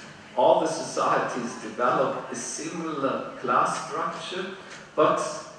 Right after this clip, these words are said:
preserve important national characteristics which are due to their national history. But they all come up with one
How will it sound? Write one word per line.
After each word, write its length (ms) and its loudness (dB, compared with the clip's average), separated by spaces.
preserve 800 2
important 720 0
national 760 0
characteristics 1200 0
which 200 -4
are 240 0
due 340 0
to 360 0
their 460 2
national 680 0
history. 560 -2
But 160 0
they 140 4
all 580 6
come 260 4
up 400 0
with 280 -4
one 500 2